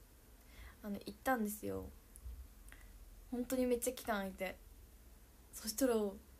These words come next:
なんか、「前も来てくださりましたよね」とかって言われて、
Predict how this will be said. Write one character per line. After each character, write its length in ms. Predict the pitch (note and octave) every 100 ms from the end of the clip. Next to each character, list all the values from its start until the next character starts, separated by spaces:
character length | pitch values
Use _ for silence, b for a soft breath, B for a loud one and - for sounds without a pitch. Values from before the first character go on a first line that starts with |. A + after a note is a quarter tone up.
| - - A3+
な 60 |
ん 40 | G#3+
か、 80 |
「前 220 | G#3 A3+ C4
も 120 | C#4
来 80 | -
て 120 | C#4
く 80 | G#3+
だ 100 | G#3
さ 120 | G#3
り 100 | G3+
ま 120 | G#3
し 60 | G#3+
た 100 | F#3+
よ 120 | F#3
ね」 200 | F#3 F3+
と 60 | -
か 100 | F#3+
っ 20 |
て 120 | -
言 40 | F#3
わ 80 |
れ 60 | F#3
て、 320 | F#3 F#3+ F#3+